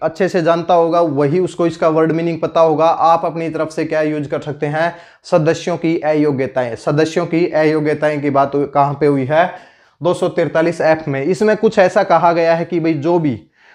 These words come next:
जो कि राज्य की विधानसभा का इलेक्शन लड़ सकता है वो भाई,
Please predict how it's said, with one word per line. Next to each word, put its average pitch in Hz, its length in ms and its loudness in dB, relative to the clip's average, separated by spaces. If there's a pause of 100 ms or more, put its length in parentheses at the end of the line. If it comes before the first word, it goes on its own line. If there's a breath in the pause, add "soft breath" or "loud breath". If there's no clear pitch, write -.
(140 soft breath)
जो 202 200 4
कि 202 160 0
राज्य 185 300 2
की 196 160 -2
विधानसभा 160 560 2
का 175 100 2
इलेक्शन 165 360 0
लड़ 160 200 0
सकता 160 340 0
है 160 180 2
वो 160 240 2
भाई, 147 280 4